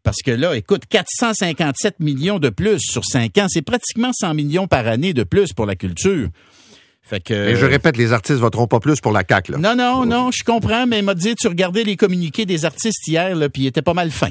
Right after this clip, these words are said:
Speaker 2: Ah, ils sont contents.
Speaker 1: Ah ben, ils sont contents, certains.
Speaker 2: Mais ils voteront pas pour la caq pareil.
Speaker 1: Ça se peut. Ça se peut. D'ailleurs, parlant de vote, je regardais ça, puis je me disais, toutes ces dépenses sociales, là. Tu sais, parce que, Paul, les, moi, moi, je, je, tu sais,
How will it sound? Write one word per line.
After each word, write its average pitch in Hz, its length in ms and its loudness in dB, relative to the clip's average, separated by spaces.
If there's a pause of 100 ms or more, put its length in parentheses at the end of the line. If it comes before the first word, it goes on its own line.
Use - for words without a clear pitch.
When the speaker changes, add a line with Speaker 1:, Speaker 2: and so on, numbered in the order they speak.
Speaker 2:
Ah, 98 120 0
ils 87 60 -2
sont 101 140 -4
contents. 110 420 -2
Speaker 1:
Ah - 80 -8
ben, - 80 -8
ils - 80 -8
sont 71 100 -12
contents, - 260 -14
certains. 85 240 -8
Speaker 2:
Mais 127 60 0
ils 190 40 0
voteront 82 240 -4
pas 85 80 -4
pour 76 80 -6
la 69 100 -8
caq 73 180 -8
pareil. 69 300 -10
Speaker 1:
Ça 180 120 -6
se - 80 -10
peut. - 160 -10 (360)
Ça 359 100 -6
se - 80 -12
peut. 76 180 -6 (840)
D'ailleurs, 139 280 -2
parlant 131 320 0
de 98 80 -2
vote, 92 440 -4 (380)
je 90 140 -6
regardais 135 400 -2
ça, 170 180 -4
puis 131 120 -6
je 95 80 -6
me 107 100 -2
disais, 107 320 -4 (880)
toutes - 140 -2
ces 196 140 0
dépenses 135 400 0
sociales, 120 520 -2
là. 95 160 -2 (260)
Tu - 60 -10
sais, 311 60 -2
parce 220 160 -2
que, 190 200 -2
Paul, 233 280 0 (300)
les, 165 200 0
moi, 175 180 -4
moi, 214 160 0
je, 170 120 -2
je, 101 240 -6 (420)
tu 233 140 -4
sais, 208 80 -6